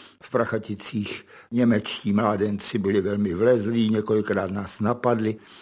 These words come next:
Henleinovci také nabírali na síle, až to skončilo známým diktátem mnichovským a my jsme byli z Prachatic vypuzeni.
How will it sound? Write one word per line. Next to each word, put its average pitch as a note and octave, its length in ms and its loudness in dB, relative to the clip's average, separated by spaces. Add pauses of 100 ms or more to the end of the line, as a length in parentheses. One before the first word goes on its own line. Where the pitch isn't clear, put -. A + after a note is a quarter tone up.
(260)
Henleinovci G#2 760 0
také F#2+ 380 -2
nabírali F2 640 -2
na G2 160 -2
síle, C3+ 560 2 (320)
až C3 240 0
to A#2 100 2
skončilo G#2+ 640 0
známým F2+ 540 -4 (380)
diktátem C3 840 0 (180)
mnichovským C3 960 0 (320)
a A2+ 280 2
my A#2+ 180 0
jsme A#2 320 0
byli G#2+ 380 -2
z - 120 -12
Prachatic F#2 520 -8
vypuzeni. E2+ 840 -4